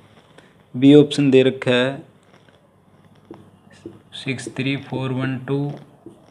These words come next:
सी ऑप्शन दे रखा है सेवन थ्री फ़ोर वन टू और डी ऑप्शन दे रखा है एट थ्री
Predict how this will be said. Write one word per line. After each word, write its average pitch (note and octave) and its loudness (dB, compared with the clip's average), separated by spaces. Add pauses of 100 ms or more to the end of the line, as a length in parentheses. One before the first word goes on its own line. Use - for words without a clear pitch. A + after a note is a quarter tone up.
(480)
सी - 4
ऑप्शन C#3 4
दे B2+ 4
रखा B2 -2
है B2 -2 (640)
सेवन C#3 0
थ्री B2+ -2 (1160)
फ़ोर C#3 0
वन C3+ 0
टू C#3+ -2 (560)
और B2 -2
डी C#3+ 8
ऑप्शन D3 4
दे B2 0
रखा A#2+ -2
है C3+ 0
एट C#3+ 0
थ्री A#2+ -4